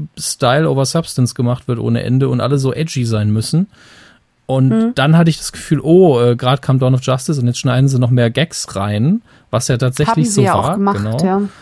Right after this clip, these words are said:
Speaker 2: Hm.
Speaker 1: Ähm, aber mittlerweile fühlt es sich so an, als hätten sie das dann wenigstens richtig durchgezogen. Ähm, der letzte Trailer, der jetzt, der Hall-H-Trailer, der auf der Comic-Con gezeigt wurde, war nämlich sehr schön, was jetzt auch so die, die, äh, Teamgespräche anging am Anfang in der Bar. Und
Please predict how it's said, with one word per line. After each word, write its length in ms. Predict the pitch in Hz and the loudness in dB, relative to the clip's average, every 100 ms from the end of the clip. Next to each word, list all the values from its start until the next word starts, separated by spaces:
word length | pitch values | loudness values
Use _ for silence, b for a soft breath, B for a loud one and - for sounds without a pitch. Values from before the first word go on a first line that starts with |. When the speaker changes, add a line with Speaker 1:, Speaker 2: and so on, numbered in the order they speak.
| B | B
Speaker 2:
Hm. 180 | 214 226 | -2 0
Speaker 1:
Ähm, 280 | 127 131 127 | 2 0 -2
aber 200 | - 135 | 0 2
mittlerweile 540 | 135 147 160 135 139 143 | 2 2 2 2 2 2
fühlt 180 | - 139 | 0 -2
es 60 | |
sich 60 | - | -4
so 100 | - | -2
an, 80 | 131 | -2
als 160 | 131 | 0
hätten 160 | 135 131 | 0 2
sie 100 | 123 | 2
das 220 | 120 127 | 0 0
dann 160 | 135 117 | 0 2
wenigstens 380 | 117 117 117 113 | 2 0 0 -2
richtig 300 | 117 - - | -4 -8 -4
durchgezogen. 760 | 120 - 127 - 107 110 131 B B B - | -4 -4 -10 -6 -4 -2 -4 B B B -12
Ähm, 320 | 107 113 113 | -6 -4 -2
der 120 | 117 113 | -2 -2
letzte 340 | 127 - 123 | -2 -2 -6
Trailer, 420 | - 127 127 131 | 0 0 2 2
der 180 | 120 117 | 2 0
jetzt, 400 | 117 - - - | 0 -4 -10 -6
der 140 | 107 | -2
Hall-H-Trailer, 840 | 117 117 110 127 - - 117 113 117 | 0 -2 -2 -4 -4 -4 -2 0 -2
der 100 | 117 | -4
auf 60 | - | -6
der 100 | 120 | -4
Comic-Con 460 | 117 117 - 117 | -2 -2 -2 -6
gezeigt 400 | 113 - 110 - | -6 -6 -6 -4
wurde, 200 | 113 110 | -4 -2
war 120 | 110 110 | 0 0
nämlich 380 | 107 107 107 b b b - | 0 -2 -6 b b b -6
sehr 340 | 110 117 120 | 2 4 4
schön, 540 | - - 123 123 117 | 2 2 4 4 2
was 180 | 113 - | 0 -2
jetzt 160 | 117 107 | -4 -4
auch 160 | 117 | -6
so 160 | 113 120 | -4 -4
die, 300 | 110 110 110 | -4 -4 -6
die, 320 | 117 107 107 | -8 -8 -8
äh, 160 | - - | -10 -10
Teamgespräche 840 | - 135 139 123 - 113 110 120 | 0 2 2 -2 -4 -4 -2 -2
anging 320 | 110 113 113 | -2 -2 -2
am 120 | 110 110 | -2 -4
Anfang 340 | 110 - 110 | -4 -4 -4
in 80 | 107 | -2
der 140 | 104 | -4
Bar. 440 | - 101 110 107 107 | -4 -2 -2 -4 -6
Und 200 | 107 | -10